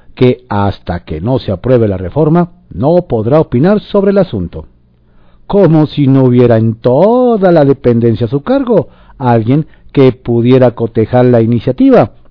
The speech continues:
con los acuerdos comerciales vigentes. Hace apenas unos días, México volvió a convertirse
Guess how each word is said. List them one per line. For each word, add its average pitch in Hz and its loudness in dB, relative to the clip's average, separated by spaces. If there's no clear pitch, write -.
con 170 0
los 165 -2
acuerdos 135 -2
comerciales 113 -2
vigentes. 82 -10
Hace 208 0
apenas 151 0
unos 98 -4
días, 143 0
México 139 -2
volvió 139 2
a 180 -2
convertirse 214 -2